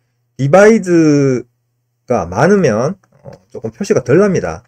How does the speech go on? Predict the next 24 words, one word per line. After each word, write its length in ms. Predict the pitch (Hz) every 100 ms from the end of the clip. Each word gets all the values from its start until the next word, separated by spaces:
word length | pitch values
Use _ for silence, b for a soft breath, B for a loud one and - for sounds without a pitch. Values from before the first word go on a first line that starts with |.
| _
그래서 400 | 92 92 107 95
예를 160 | 90 101
들어서, 420 | 92 87 143 208 - _ _ _ _ _ _ _ _ _ _
자, 140 | 90
디바이드 380 | 110 113 143 135
레벨을, 680 | 101 101 107 117 127 78 - _ _ _ _ _ _ _
자, 100 | 90
이 100 | 107
단계로 300 | 151 160 107
낮추고, 400 | 85 - - 104 - _ _
좀 100 | 104
거칠죠? 500 | 165 - 113 131 -
자, 120 | - -
이 60 | 131
상태에서 600 | 151 151 120 165 220 _ _ _ -
브러쉬 220 | 135 139
사이즈 180 | 117 -
키운 220 | 180 143
다음에 380 | 110 90 110 226 _ _ _ _ _ _
Shift 380 | - 220 - 170
키를 220 | - 135
누르고 400 | 104 98 120 151
드래그를 320 | 147 117 110 95
하면, 340 | 104 170